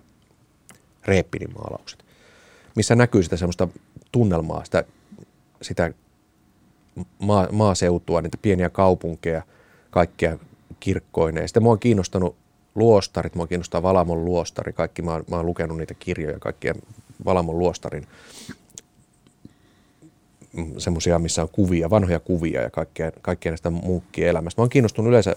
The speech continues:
ortodoksisuudesta, olin, olin jo ihan teini-iässä, että mä luin kaikkea näiden, ö, kirkkoisien elämästä ja, ja, ja munkki, munkki tällaisia elämänkertoja ja kaikkea.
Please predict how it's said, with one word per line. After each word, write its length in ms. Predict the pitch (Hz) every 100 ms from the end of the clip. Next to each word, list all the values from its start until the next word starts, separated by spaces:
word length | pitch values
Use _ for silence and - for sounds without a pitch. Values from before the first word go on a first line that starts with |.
| -
ortodoksisuudesta, 840 | 107 - 87 - - 82 78 -
olin, 160 | 71 87 -
olin 200 | 98 82
jo 60 |
ihan 140 | 85 85
teini-iässä, 580 | 85 82 78 78 - -
että 120 | -
mä 60 |
luin 140 | 78 80
kaikkea 340 | 87 - - - - - - - - - - - _
näiden, 280 | 87 82 82 -
ö, 280 | 85 87 85 - 180 -
kirkkoisien 560 | - 90 - 82 85 82
elämästä 440 | 87 85 - -
ja, 160 | 76 82 -
ja, 140 | 101 90 -
ja 160 | 90 87 - 143 135
munkki, 360 | 95 92 - - - -
munkki 280 | 104 92 -
tällaisia 420 | 85 80 - 80 - - _ _ _ _ _ _ - - _ _ _ _ _
elämänkertoja 600 | 98 87 73 82 - -
ja 80 | -
kaikkea. 300 | - _